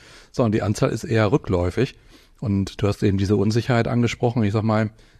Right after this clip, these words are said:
das sind die Demokratien, die irgendwie ins Wanken geraten. Das sind aber ja auch ganz viele andere Themen. Ich sag mal, wenn man so die erste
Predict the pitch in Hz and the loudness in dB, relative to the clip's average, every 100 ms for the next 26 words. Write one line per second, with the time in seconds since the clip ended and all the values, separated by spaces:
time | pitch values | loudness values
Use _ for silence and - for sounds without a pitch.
0 | _ 104 - 104 - - 101 95 95 - | _ -4 0 -2 -2 -6 -2 -2 -2 -4
1 | 95 107 113 135 139 131 123 131 117 110 | -4 0 0 2 0 0 2 2 2 2
2 | 120 143 135 120 120 139 110 98 110 101 | 2 4 2 4 4 2 0 -2 -2 0
3 | 104 104 107 104 - 110 113 131 98 98 | 0 -2 -4 -4 -2 0 2 2 0 -2
4 | - _ - - - 92 85 85 92 92 | -10 _ -20 -6 0 0 0 -2 0 0
5 | 92 98 92 95 104 98 - 117 107 | 2 2 0 0 0 0 0 2 2